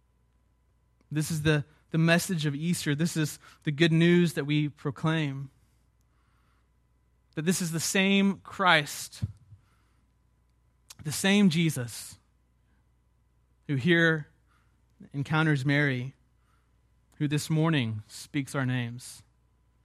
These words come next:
who this morning we are invited to turn to, who this morning we're invited to experience new life.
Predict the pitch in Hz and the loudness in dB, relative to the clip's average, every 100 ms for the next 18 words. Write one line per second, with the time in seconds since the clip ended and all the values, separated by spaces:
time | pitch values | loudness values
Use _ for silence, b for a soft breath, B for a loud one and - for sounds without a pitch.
0 | _ _ _ _ _ _ _ _ _ _ | _ _ _ _ _ _ _ _ _ _
1 | _ _ _ - 160 151 - 156 156 156 | _ _ _ -4 -2 0 0 0 2 2
2 | 127 123 135 131 135 123 127 135 135 127 | 2 0 0 0 0 0 0 0 -2 -8
3 | 123 - 160 156 - 110 113 - _ _ | -10 -6 -2 -2 -4 -10 -12 -16 _ _
4 | _ _ _ _ _ _ _ _ _ _ | _ _ _ _ _ _ _ _ _ _
5 | _ _ _ _ _ _ - 151 147 - | _ _ _ _ _ _ -8 -4 -4 0
6 | 156 151 160 139 120 107 _ _ _ _ | 0 2 2 0 -2 -8 _ _ _ _
7 | _ _ _ _ _ - 139 139 135 135 | _ _ _ _ _ -6 -2 0 2 0
8 | 135 - 131 - - 151 151 143 131 - | 0 -4 -8 -8 -8 -4 -2 -2 -4 -10
9 | - 143 139 131 135 127 - - | -8 -4 -2 -2 -2 -6 -14 -20